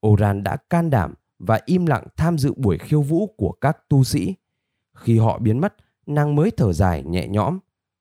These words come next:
Nàng nghĩ, "Chắc đây là mấy con quỷ sứ mà Kakemon đã nói với mình trước khi cưới.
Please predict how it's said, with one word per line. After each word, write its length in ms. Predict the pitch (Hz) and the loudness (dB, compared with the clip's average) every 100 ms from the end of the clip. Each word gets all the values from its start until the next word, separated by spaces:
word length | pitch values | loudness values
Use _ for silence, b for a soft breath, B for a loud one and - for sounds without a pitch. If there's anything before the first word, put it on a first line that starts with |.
| _ | _
Nàng 280 | 92 87 82 | -2 -2 0
nghĩ, 280 | 92 110 180 _ _ _ _ _ _ _ _ _ _ | -2 -2 -4 _ _ _ _ _ _ _ _ _ _
"Chắc 200 | - 139 | -4 -2
đây 280 | 131 120 113 | 2 4 4
là 140 | 98 76 | 2 -2
mấy 260 | 73 92 | 0 0
con 180 | - 143 | 0 -2
quỷ 240 | - 87 | 0 -2
sứ 340 | 71 - 104 208 | 0 2 2 2
mà 160 | 160 | 0
Kakemon 680 | 87 - 123 143 135 139 135 | -2 -4 -4 0 2 2 0
đã 100 | 113 | -2
nói 300 | 147 123 131 | 0 2 2
với 160 | 165 196 | 2 2
mình 280 | 123 87 73 | 2 0 -2
trước 200 | 165 - | -4 0
khi 140 | 175 - | -2 2
cưới. 280 | 127 143 | 4 4